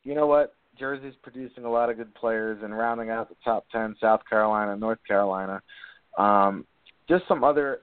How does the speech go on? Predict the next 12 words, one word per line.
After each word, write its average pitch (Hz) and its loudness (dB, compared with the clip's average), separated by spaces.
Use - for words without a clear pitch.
interesting 127 -10
tidbits. 120 -12
Miami, 131 -4
Florida 120 4
had 117 -2
twenty-five 117 -6
players, 113 -4
the 98 -16
biggest 104 -12
city. 110 -4
Houston, 117 -6
seventeen. 110 -2